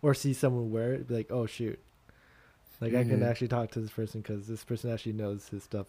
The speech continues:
Speaker 1: about whatever it is."
Speaker 2: Yeah. Yeah, there, there's something to that, like, the idea of exclusivity. Um, I was, I was about that a lot, too, a w-, a long time ago.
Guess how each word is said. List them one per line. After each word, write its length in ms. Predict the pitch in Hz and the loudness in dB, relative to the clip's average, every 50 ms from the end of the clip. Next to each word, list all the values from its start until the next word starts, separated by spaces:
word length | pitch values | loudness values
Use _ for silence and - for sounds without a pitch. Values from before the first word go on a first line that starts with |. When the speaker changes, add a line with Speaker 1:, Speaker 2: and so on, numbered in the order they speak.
| - - | -10 -8
Speaker 1:
about 280 | - 101 95 92 - - - | -6 -4 -4 -4 -4 -8 -8
whatever 360 | - 101 98 101 98 98 95 | -8 -6 -4 -4 -4 -4 -4
it 100 | 95 95 98 | -4 -4 -4
is." 140 | 98 95 - - - - - - | -6 -6 -8 -12 -18 -20 -18 -6
Speaker 2:
Yeah. 540 | - 117 120 120 117 107 101 98 98 - - - - _ _ _ _ _ _ | 2 4 8 8 10 10 8 8 4 2 -4 -8 -16 _ _ _ _ _ _
Yeah, 200 | - - 120 117 110 | 0 4 4 4 4
there, 220 | 113 151 165 165 | 6 6 6 8
there's 300 | 156 165 175 180 175 - | 8 8 8 8 6 4
something 380 | - - - 160 170 180 180 175 | 4 6 6 6 6 6 4 2
to 180 | - - 139 123 | 2 4 4 4
that, 340 | 123 107 107 110 113 - 113 | 6 8 8 8 8 6 6
like, 260 | 113 107 104 101 - - | 4 4 2 2 2 2
the 100 | 117 113 | 4 4
idea 260 | 110 104 110 110 110 | 4 4 4 4 4
of 40 | 113 | 6
exclusivity. 1000 | - 107 107 - - 117 104 - - 101 98 101 104 110 113 117 117 120 120 - - - - | 4 4 2 2 -2 -2 -2 0 0 0 0 2 2 2 4 2 2 0 -2 -6 -10 -4 0
Um, 380 | 98 101 98 95 92 92 - - | 2 2 4 2 0 -2 -4 2
I 120 | - 110 117 | 6 6 8
was, 360 | 120 123 123 120 - - - - - | 8 8 6 6 2 -2 -2 4 6
I 60 | 110 | 6
was 160 | 113 117 110 | 8 8 6
about 300 | 110 95 113 104 87 - | 4 6 6 6 6 6
that 160 | 101 101 101 101 | 4 4 4 6
a 40 | 95 | 6
lot, 300 | 95 92 92 87 85 - | 6 4 4 2 2 -2
too, 380 | - - 95 98 101 107 110 110 - _ _ _ - - - _ - | -2 0 2 2 2 0 -2 -6 -12 _ _ _ -20 -20 -20 _ -2
a 60 | 101 | 0
w-, 160 | 101 101 98 - | 2 4 4 4
a 80 | 101 107 | 6 6
long 200 | 104 104 101 101 | 6 6 4 4
time 200 | - 110 104 104 | 2 2 2 4
ago. 440 | 107 101 107 107 107 107 107 110 | 2 2 4 4 4 4 2 0